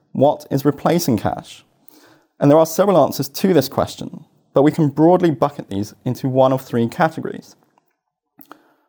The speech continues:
First, the use of debit and credit cards,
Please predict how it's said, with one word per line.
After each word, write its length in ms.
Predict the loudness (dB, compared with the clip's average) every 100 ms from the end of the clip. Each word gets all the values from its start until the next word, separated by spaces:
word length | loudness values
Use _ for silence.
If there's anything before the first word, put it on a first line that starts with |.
| _
First, 640 | 0 2 2 -4 -16 -20 _ -8
the 200 | -2 0
use 320 | 2 2 0
of 200 | -4 0
debit 400 | 2 2 -2 _
and 220 | -4 -2 0
credit 240 | -2 -2
cards, 480 | -2 -2 -2 -8